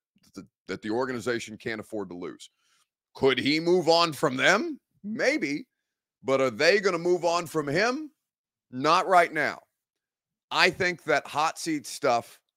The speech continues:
doesn't start. I, basically, no matter how this year goes, I mean, they could bottom out and we're having a different conversation and he could, you know, completely lose the ability to coach, which I don't think is gonna happen.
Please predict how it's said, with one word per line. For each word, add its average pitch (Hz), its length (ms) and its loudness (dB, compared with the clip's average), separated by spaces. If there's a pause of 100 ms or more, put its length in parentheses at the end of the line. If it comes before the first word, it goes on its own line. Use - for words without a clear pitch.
doesn't 147 340 0
start. - 220 -4 (100)
I, 185 200 2 (380)
basically, 131 640 -4 (440)
no 156 180 -6
matter 175 320 -2
how 170 300 -4
this 175 260 -6
year 151 180 -4
goes, 95 640 -4 (460)
I - 20 -10
mean, 123 160 -4
they 127 140 -4
could 95 240 -8
bottom 120 340 -2
out 92 300 -6
and 95 160 -14
we're 95 100 -8
having 95 240 -4
a 92 60 -10
different 90 280 -12
conversation 92 600 -8
and 87 80 -14
he 98 100 -10
could, 82 340 -12
you 95 80 -12
know, 85 140 -10
completely 92 400 -10
lose 92 220 -6
the 92 80 -8
ability 92 300 -4
to 82 80 -10
coach, 117 360 0
which 80 120 -16
I - 40 -12
don't 87 160 -12
think 87 140 -16
is 80 80 -18
gonna 76 140 -10
happen. 85 340 -8